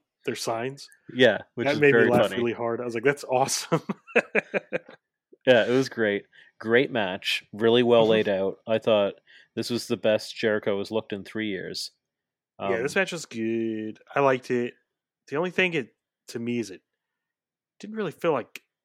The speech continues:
Speaker 1: the final match in a series, which is why I think we'll get another one. But
Speaker 2: I agree.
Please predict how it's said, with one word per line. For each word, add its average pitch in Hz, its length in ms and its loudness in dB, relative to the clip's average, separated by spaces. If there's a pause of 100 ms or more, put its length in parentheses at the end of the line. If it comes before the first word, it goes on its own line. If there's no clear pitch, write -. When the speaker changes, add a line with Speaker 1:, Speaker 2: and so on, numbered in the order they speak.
Speaker 1:
the - 80 -20 (100)
final 139 480 -6
match 160 320 -8
in 165 60 -8
a 156 40 -10
series, 165 320 -8
which 110 140 -8
is 107 80 -12
why 123 120 4
I - 20 2
think - 180 -6
we'll 117 80 -2
get 107 120 -6
another 107 220 -10
one. 120 140 -10
But 85 220 -16 (560)
Speaker 2:
I 127 140 8
agree. 104 560 2